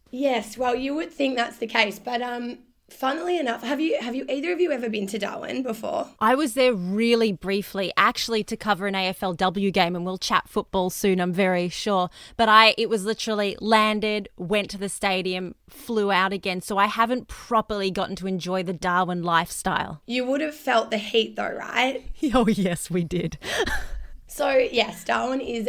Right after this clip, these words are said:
Speaker 1: very, very, um, hot, humid conditions, and I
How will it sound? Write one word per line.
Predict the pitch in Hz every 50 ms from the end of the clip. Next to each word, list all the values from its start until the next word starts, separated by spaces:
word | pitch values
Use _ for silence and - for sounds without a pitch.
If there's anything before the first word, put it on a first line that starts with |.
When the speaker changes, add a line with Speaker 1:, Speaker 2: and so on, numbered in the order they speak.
| 208
Speaker 1:
very, | 214 202 190 - 220 214 214 214 220 214 202 220
very, | 208 190 - 208 208 208 208 208 196 202 - -
um, | 214 208 208 208 208
hot, | - - - 220 214 208 214
humid | - - - 220 214 202 196 202 202
conditions, | - - 202 190 202 180 - - 202 196 208 220 214 214 208 -
and | 208 208 208 208 208 214 214 208 214 - - - - - - - _ _ _ _ _ -
I | 214 220 220 220 226 220 220 226 233 - -